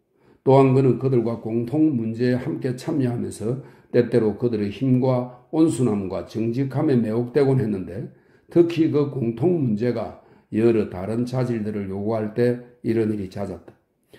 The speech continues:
그러나 그는 민중의 만사태평과 방종과 만취와 거짓말 때문에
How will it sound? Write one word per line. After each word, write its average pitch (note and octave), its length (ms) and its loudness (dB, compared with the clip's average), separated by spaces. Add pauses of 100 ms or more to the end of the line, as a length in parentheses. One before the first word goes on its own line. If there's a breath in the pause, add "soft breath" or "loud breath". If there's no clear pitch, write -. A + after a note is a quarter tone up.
(140)
그러나 C3 340 6
그는 C3 240 2
민중의 B2 440 2
만사태평과 A#2+ 1160 -2 (260 loud breath)
방종과 A#2 680 2
만취와 G#2 680 -2
거짓말 C#3 520 2
때문에 G2 360 -6